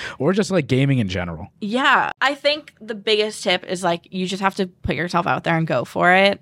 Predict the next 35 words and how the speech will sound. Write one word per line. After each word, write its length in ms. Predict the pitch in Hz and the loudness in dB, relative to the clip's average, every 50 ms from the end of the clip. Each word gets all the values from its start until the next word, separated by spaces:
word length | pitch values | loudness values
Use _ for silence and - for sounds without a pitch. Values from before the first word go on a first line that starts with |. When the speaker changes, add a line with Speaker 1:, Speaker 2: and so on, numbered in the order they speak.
| _ - | _ -2
Speaker 2:
Um, 520 | 175 175 165 160 151 135 127 123 - 180 - _ _ _ _ _ _ _ _ _ _ _ _ - - | 0 2 4 4 2 0 -2 -4 -8 -12 -14 _ _ _ _ _ _ _ _ _ _ _ _ -14 -10
you're 200 | 190 196 208 208 | -4 -2 0 0
never 460 | 202 202 196 185 180 180 185 190 185 | 2 2 2 2 2 2 2 0 0
gonna 300 | 180 - 175 175 175 165 | 0 0 0 2 2 2
get 200 | 165 175 160 160 | 2 2 2 2
anywhere 500 | 165 170 170 170 170 170 170 180 190 196 | 2 0 0 2 2 2 2 2 2 2
unless 340 | 185 170 165 160 160 - 190 | 2 2 2 0 -2 -2 -2
you 80 | 170 | -4
try 500 | - - 151 127 90 90 98 - 185 196 - _ _ _ _ - | -2 0 2 2 4 4 2 2 0 -2 -6 _ _ _ _ -2
and 160 | 180 170 160 | 0 2 2
just, 180 | 165 160 - - | 2 0 0 -2
like, 120 | 165 - | -6 -6
see. 460 | - - - - - - 170 196 202 - - - - - - - - - - _ - | -8 -10 -8 -6 -2 0 0 0 0 -2 -6 -16 -20 -20 -20 -20 -20 -20 -10 _ 0
But, 160 | 233 220 - | 0 2 2
like, 180 | 240 240 226 | 2 0 2
also 480 | - - 220 233 220 - 254 233 226 220 - _ _ _ _ - | 2 2 2 2 2 4 2 2 2 0 -4 _ _ _ _ 0
build 260 | 196 185 185 190 190 | 2 4 4 4 4
up 100 | 190 - 165 | 2 2 4
your 120 | 170 165 | 4 4
experience, 880 | 180 - - - 175 170 165 165 - 82 165 170 170 185 - - - - - - - _ _ _ | 4 2 0 0 2 2 4 4 4 4 4 2 2 0 0 -4 -10 -14 -20 -20 -20 _ _ _
build 200 | - 190 185 185 | 2 2 4 4
up 140 | 196 190 - | 2 2 2
what 180 | - 127 - - | 0 -2 -2 -2
you 100 | - 180 | -6 -4
can 200 | - - 180 175 | 0 0 2 2
do, 260 | 170 165 160 165 170 | 4 4 4 4 4
right? 280 | 170 165 156 165 170 147 | 4 4 4 4 2 2
Like, 160 | 175 180 180 - - | 2 0 0 0 0
any 240 | 214 220 247 262 269 | 0 2 2 2 0
accomplishment 680 | 262 - - 185 180 190 190 185 - 190 185 - - | 0 0 0 0 2 2 0 -2 -2 -2 -4 -2 -2
you 120 | 175 175 | -2 -2
have, 520 | 180 - - 151 151 151 175 196 208 196 196 | 0 0 2 2 4 4 4 4 2 2 2
like, 180 | 175 165 - - - _ _ _ _ _ _ _ _ _ _ _ - | 0 0 0 -4 -12 _ _ _ _ _ _ _ _ _ _ _ -10
keep 280 | - - 233 214 - | -4 -2 -2 0 2
a 120 | 226 226 | 0 0